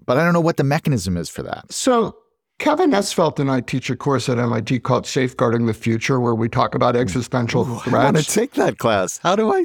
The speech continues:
Speaker 1: t-,
Speaker 2: Uh,
Speaker 1: can
Speaker 2: we'd
Speaker 1: can
Speaker 2: love for you to visit,
Speaker 1: <laughs>
Speaker 2: but mostly at the end of class, I usually have to look at all the students and say,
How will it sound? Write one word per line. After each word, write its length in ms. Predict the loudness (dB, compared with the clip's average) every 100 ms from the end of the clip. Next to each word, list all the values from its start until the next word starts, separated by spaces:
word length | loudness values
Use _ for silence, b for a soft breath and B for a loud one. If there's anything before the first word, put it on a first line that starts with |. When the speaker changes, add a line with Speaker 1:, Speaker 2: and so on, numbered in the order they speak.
| -4
Speaker 1:
t-, 80 | -4 2
Speaker 2:
Uh, 100 | 4
Speaker 1:
can 120 | 4
Speaker 2:
we'd 120 | 2
Speaker 1:
can 80 | 2
Speaker 2:
love 160 | 2 2
for 140 | 0
you 120 | 2
to 120 | 2 2
visit, 440 | 2 2 0 2
Speaker 1:
<laughs> 20 |
Speaker 2:
but 200 | 0 2
mostly 480 | 2 2 2 2 2
at 120 | 2
the 180 | 2 2
end 220 | 2 2
of 200 | 0 -2
class, 400 | -2 2 2 2
I 60 | 0
usually 400 | 0 0 0 2
have 180 | 0 0
to 80 |
look 240 | 0 0 0
at 140 | 0
all 200 | 2 0
the 100 | 0
students 380 | -2 0 0 -2
and 140 | -4
say, 220 | 0 0